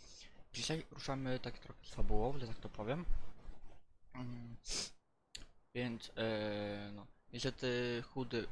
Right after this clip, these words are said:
zostawiam, bo jednak, e, gram na skrzyni i muszę wiedzieć, jaki bieg, ile na godzinę mogę jechać i tak dalej.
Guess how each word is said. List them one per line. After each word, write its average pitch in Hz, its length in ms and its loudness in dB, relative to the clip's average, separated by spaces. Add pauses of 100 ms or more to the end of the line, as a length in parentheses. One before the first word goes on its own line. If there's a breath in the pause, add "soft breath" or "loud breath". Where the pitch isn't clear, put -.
zostawiam, 117 500 0 (640)
bo 113 100 0
jednak, 110 420 -6
e, 107 300 0 (680)
gram 113 240 2
na 113 80 -2
skrzyni 110 480 -4 (500)
i 113 120 -6
muszę 110 240 -6
wiedzieć, 107 260 -6
jaki 110 200 -10
bieg, 110 320 -6
ile 107 100 -6
na 107 80 -6
godzinę 110 320 -10
mogę 107 220 -8
jechać - 160 -10
i - 40 -20
tak 104 140 -8
dalej. 104 240 -6